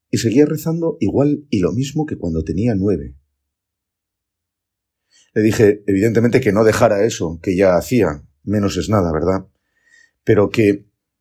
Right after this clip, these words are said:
había que crecer y alimentar su alma con buenos nutrientes, del mismo modo que en estos momentos de su vida no seguía comiendo potitos como un niño pequeño.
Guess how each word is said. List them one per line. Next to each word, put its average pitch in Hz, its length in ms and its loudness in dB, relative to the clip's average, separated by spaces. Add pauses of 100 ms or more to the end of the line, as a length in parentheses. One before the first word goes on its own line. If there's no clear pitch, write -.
(220)
había 101 280 0
que - 140 -4
crecer - 360 -4 (1500)
y 107 120 2
alimentar 90 460 0
su 117 220 -2
alma 131 380 0 (460)
con 98 220 -2
buenos 131 300 0
nutrientes, 104 720 -4 (600)
del 117 160 -2
mismo 143 180 2
modo 151 440 0 (520)
que 101 280 2
en 104 120 -4
estos 113 200 0
momentos 117 300 2
de 113 60 0
su 107 100 -4
vida 120 260 2
no 107 160 0
seguía 123 380 2
comiendo 113 420 0
potitos 92 800 -2 (1400)
como 98 220 -2
un 98 160 0
niño 95 220 0
pequeño. 82 520 -6